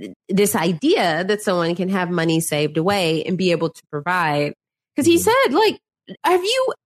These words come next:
Speaker 1: have you ever been in a tough s-, financial position since we've been together?" Like you said, the last episode is like, she's been fine. She thinks, "Oh, it's not gonna always be that way." Noi, why not? <laughs>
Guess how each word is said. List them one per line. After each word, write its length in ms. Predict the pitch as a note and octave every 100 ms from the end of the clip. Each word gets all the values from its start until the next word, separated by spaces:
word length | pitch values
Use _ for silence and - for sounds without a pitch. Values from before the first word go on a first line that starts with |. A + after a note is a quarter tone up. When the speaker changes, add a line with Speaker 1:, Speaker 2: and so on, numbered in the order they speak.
| _
Speaker 1:
have 200 | D#4 F4
you 140 | D#4 F#4
ever 220 | F#4 G#4+
been 160 | A4 G#4 F#4+
in 60 |
a 40 | D#4
tough 220 | G#4+ G4 -
s-, 320 | - - - -
financial 480 | D4 E4+ F4 F#4 E4+ -
position 420 | D#4+ E4+ F4 E4
since 240 | D#4+ D4+
we've 240 | D#4+ D4 B3
been 320 | B3 C4+ D4+
together?" 600 | D#4+ B3+ A#3+ A#3+ C#4+ F4+ -
Like 100 | A3+
you 60 | A3
said, 180 | C4 A3+
the 100 | G#3+
last 280 | A3+ C#4
episode 540 | G#3+ G#3 F#3+ F#3 D#3+ E3
is 160 | F#3+
like, 220 | G#3 F#3+ - _ _
she's 300 | - C#4 C4+
been 260 | A3+ C4+ E4
fine. 640 | - D4+ G4 B3 G#3 A#3
She 180 | G3+ -
thinks, 420 | A3 C4+ B3+ - -
"Oh, 220 | G3+ G3+
it's 160 | A3+ -
not 120 | C4+
gonna 120 | C#4
always 400 | B3 A#3+ B3+ B3
be 180 | A3+ A#3+
that 180 | A#3 F3+
way." 320 | D#3+ C#3 E3 _ _ _ _ -
Noi, 260 | A#3 A#3+ A3+
why 200 | A3+ A3
not? 280 | E3+ A2 - _ _ _
<laughs> 60 | _